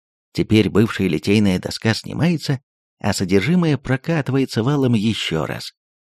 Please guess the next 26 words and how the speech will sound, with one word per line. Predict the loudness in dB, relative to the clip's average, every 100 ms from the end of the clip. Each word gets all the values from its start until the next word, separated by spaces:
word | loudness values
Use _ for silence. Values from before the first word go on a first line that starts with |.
| _ _ _
Стекло | -4 -2 2 2 4
постепенно | 2 0 2 4 6
начинает | 4 4 2 2 2
твердеть, | 0 2 0 0 -4
но | -4 -4
всё | 0 2 2
ещё | 0 2 2
раскалённое, | 2 -2 -4 0 2 2 0 2 4
не | 4
успевшее | 2 -2 -2 0 0 0 -2
остыть, | -2 0 0 -2 _ _ _ _ _ -20
вталкивается | -4 2 2 2 2 4 4 2 2
несколькими | 4 2 0 0 2
рабочими | 4 4 2 2 0
с | 0
помощью | 2 2 2 0
особых | 0 2 2 2
лопаток | 0 0 0 0 -2 -6 -14 _ _ _
в | -6
калильную | 0 2 4 4 4 2 2
печь, | -2 -2 -6 _ _ _ _
каленицу, | 2 2 2 -4 -10 -12 -14 _ _ _
а | 4
на | 4
железную | 6 4 4 -2
тележку, | -2 -2 0 -2